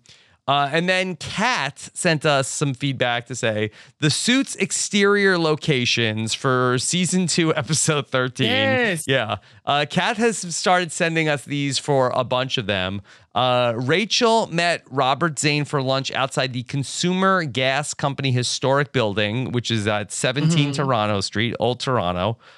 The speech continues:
Speaker 1: Harvey's Bagel Cart is located at forty Temperance Street. Now, Harvey ate a lot of bagels in this episode. Well, we never saw Harvey eat one bagel throughout the entire series. The guy had, like, a real bagel <laughs> craving this week.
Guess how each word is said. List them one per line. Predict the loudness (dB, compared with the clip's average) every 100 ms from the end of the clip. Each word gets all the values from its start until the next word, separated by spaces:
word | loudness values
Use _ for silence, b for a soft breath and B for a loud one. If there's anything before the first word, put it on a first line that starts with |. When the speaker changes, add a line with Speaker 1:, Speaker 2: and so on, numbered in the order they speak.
| B
Speaker 1:
Harvey's | 0 0 2 0 0
Bagel | 0 2 2 -2
Cart | 0 0 2 0 -2
is | -2
located | -2 -2 0 0 0
at | -2
forty | -2 0 2 0
Temperance | -4 -6 -2 0 0 -2
Street. | -4 -4 -2 -2 -6 B B B
Now, | -2 -2 -6 b 0
Harvey | 2 4 4
ate | 2
a |
lot | 2 0
of | 0
bagels | 0 2 0 0
in | -2
this | 0 -2
episode. | -2 -2 -2 0 0
Well, | 2 2
we | 2
never | 2
saw | 2 2
Harvey | 2 0 -2
eat | -4
one | 0 0 2
bagel | 0 2 0 0
throughout | 0 0 0
the |
entire | -4 -2 -2 -2
series. | 0 0 0 -2 -4 B B -4
The | 0
guy | 0 2
had, | 2 0 0
like, | -2 0
a | -2
real | 2 2
bagel | 2 0 0 -6
<laughs> |
craving | -6 0 2 2 2 2
this | 2 2
week. | -2 -4 -10